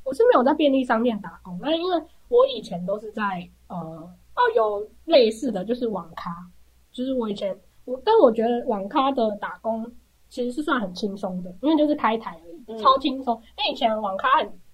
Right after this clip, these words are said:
Speaker 1: 流行的时候，现在应该没有网咖了吧？还有吗？
Speaker 2: 我不知道，因为我不去，我其实从大学毕业之后就没有去过网咖，因为网咖对我来讲就是一个跟同学一起打报告还有
Speaker 1: 嗯。
Speaker 2: 抢课的地方。
Speaker 1: 可是
Speaker 2: 因为网咖老师比较烦。
Speaker 1: 网咖抢课吗？哦，是哦。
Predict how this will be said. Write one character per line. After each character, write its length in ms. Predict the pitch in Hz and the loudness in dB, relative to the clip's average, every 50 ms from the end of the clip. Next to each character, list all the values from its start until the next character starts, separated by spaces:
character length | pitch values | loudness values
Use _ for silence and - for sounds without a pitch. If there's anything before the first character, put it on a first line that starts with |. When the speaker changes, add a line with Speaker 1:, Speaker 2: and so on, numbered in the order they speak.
| _ _ _ | _ _ _
Speaker 1:
流 280 | - 202 202 202 208 220 | -12 -10 -8 -6 -6 -8
行 240 | - - 175 185 180 | -8 -10 -14 -14 -14
的 100 | 185 175 | -16 -14
时 100 | - 202 | -14 -16
候， 80 | 196 - | -12 -10
现 100 | 294 294 | -8 -6
在 80 | 302 | -6
应 60 | 302 | -6
该 80 | 294 294 | -4 -2
没 100 | 277 254 | -2 -4
有 60 | 226 | -4
网 180 | 208 190 180 180 | -6 -10 -12 -12
咖 140 | 180 180 180 | -12 -12 -12
了 60 | 180 - - | -12 -14 -16
吧？ 100 | - _ _ _ - | -20 _ _ _ -14
还 80 | 214 | -12
有 80 | 214 208 196 | -12 -12 -14
吗？ 80 | - - - _ _ _ _ _ | -18 -20 -20 _ _ _ _ _
Speaker 2:
我 80 | - 214 | -18 -18
不 80 | 196 220 | -18 -16
知 140 | - - - | -18 -16 -14
道， 80 | - 285 | -12 -10
因 40 | 262 | -10
为 60 | 285 247 | -10 -10
我 40 | |
不 120 | 185 175 185 | -12 -14 -12
去， 160 | 180 285 302 - - 254 - | -12 -12 -12 -12 -16 -12 -10
我 80 | 202 180 | -8 -6
其 120 | - 392 | -4 -6
实 60 | - 226 | -6 -4
从 280 | 233 214 220 - - - _ _ _ | -6 -6 -6 -6 -10 -18 _ _ _
大 100 | - 294 | -6 -6
学 120 | 208 214 196 | -6 -6 -6
毕 140 | 180 247 247 | -4 -2 -2
业 60 | 240 | -2
之 60 | 240 | -2
后 60 | 233 | -4
就 160 | 214 247 233 214 | -6 -8 -8 -8
没 80 | 196 | -10
有 120 | 190 180 180 | -10 -10 -10
去 120 | 180 180 | -10 -10
过 100 | 208 208 | -10 -8
网 180 | 185 175 143 135 | -8 -10 -12 -12
咖， 180 | - - 185 196 | -14 -14 -14 -12
因 80 | 214 | -12
为 100 | 214 214 - _ _ _ | -12 -14 -16 _ _ _
网 120 | 196 180 175 | -12 -10 -10
咖 140 | 185 196 | -10 -10
对 120 | 180 220 202 | -10 -6 -4
我 60 | 175 | -4
来 100 | 160 156 | -4 -6
讲 160 | 156 147 147 151 | -8 -12 -16 -16
就 80 | 180 180 | -18 -16
是 120 | - 175 | -12 -12
一 40 | 175 | -12
个 280 | - 160 151 151 151 - - _ _ _ _ | -12 -12 -14 -14 -16 -18 -20 _ _ _ _
跟 120 | 190 190 | -14 -12
同 100 | 185 156 | -12 -12
学 80 | 165 160 | -12 -12
一 80 | 170 | -12
起 60 | 160 | -14
打 140 | - 139 139 | -14 -16 -14
报 160 | 147 165 160 151 | -12 -12 -12 -10
告 160 | - 156 139 | -12 -14 -14
还 140 | - 147 143 | -16 -16 -16
有 180 | 151 147 - - - | -16 -16 -16 -14 -10
Speaker 1:
嗯。 260 | 247 247 220 214 - - | -8 -8 -8 -8 -12 -16
Speaker 2:
抢 160 | - 196 175 - | -16 -16 -14 -10
课 120 | - 185 175 | -8 -8 -8
的 80 | - | -8
地 140 | - - - - | -10 -18 -20 -20
方。 100 | _ _ _ | _ _ _
Speaker 1:
可 140 | - 339 349 | -8 -6 -4
是 60 | 403 453 - - _ | -4 -6 -8 -10 _
Speaker 2:
因 140 | 262 269 254 | -4 -2 4
为 40 | |
网 160 | 349 330 294 277 | 6 6 6 6
咖 140 | 392 - | 6 4
老 80 | 466 - | 2 2
师 180 | - 349 269 - | 0 0 0 0
比 60 | 320 | 0
较 220 | - 370 359 302 | 0 -2 -2 -2
烦。 20 | 269 | -2
Speaker 1:
网 0 | |
咖 80 | 269 | -6
抢 80 | - - | -8 -8
课 0 | |
吗？ 40 | - | -8
哦， 140 | 285 330 330 | -6 -6 -6
是 140 | - 403 403 370 | -6 -8 -4 -4
哦。 280 | 262 214 190 180 180 | -2 -2 -4 -6 -8